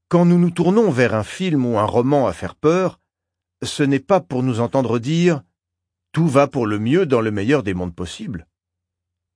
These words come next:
Nous attendons une révélation qui ne nous surprend guère. Tout va mal. Dans la plupart des cas,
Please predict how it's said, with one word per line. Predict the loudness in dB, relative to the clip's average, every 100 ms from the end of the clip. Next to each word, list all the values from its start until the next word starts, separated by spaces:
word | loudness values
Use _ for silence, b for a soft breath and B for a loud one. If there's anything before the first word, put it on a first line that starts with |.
| _
Nous | -2 0
attendons | 0 0 0 2 2
une | 2
révélation | 0 0 -2 -4 -2 -4
qui | -2 -2
ne | 0
nous | -2
surprend | -2 -4 -4 -2 0
guère. | 2 2 -2 -6 _ _ _ _ _ _ _
Tout | -4
va | -2
mal. | 0 -2 -4 -12 _ _ _ _ _ _ _ _ _ _ _ _ _ _ -4
Dans | 0
la | 0
plupart | 0 0 0 0
des | -2
cas, | 0 2 0